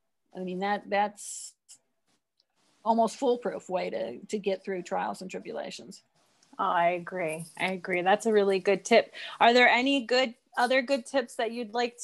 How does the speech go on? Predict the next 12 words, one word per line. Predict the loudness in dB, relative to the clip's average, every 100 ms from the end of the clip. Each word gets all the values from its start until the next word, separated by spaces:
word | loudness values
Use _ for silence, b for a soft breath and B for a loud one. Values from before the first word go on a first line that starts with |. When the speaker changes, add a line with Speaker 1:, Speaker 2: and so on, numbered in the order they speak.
| -4
Speaker 2:
to, | 0 2 4 2 2
um, | 0 0 -2
give | -2 0
the | 0
audience | 4 4 2 0 -2 -6 -16 -20 _ -2
just | -2 2
as | 0 2
a | 0
good | 0 -2
closing, | -4 2 2 2 2 0 0 -2 0
um, | 2 0 -2
on | -2 -4 -10